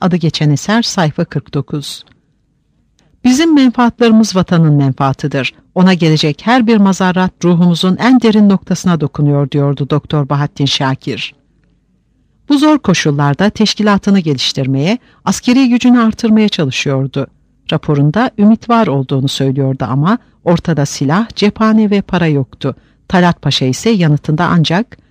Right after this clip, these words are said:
"Ayrıca silah tedarik edildikçe o mıntıkalar için gönderilecektir." diyebiliyordu.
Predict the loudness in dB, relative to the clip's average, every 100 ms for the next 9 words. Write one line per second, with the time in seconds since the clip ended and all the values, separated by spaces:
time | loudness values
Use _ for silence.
0 | _ _ _ _ 0 2 2 0 -2 0
1 | 0 0 0 0 2 0 0 -2 -2 -4
2 | -2 -2 2 4 4 0 -2 0 0 0
3 | 2 4 4 4 2 0 0 -2 0 -2
4 | 0 -2 -2 -2 -2 -2 -2 -4 -6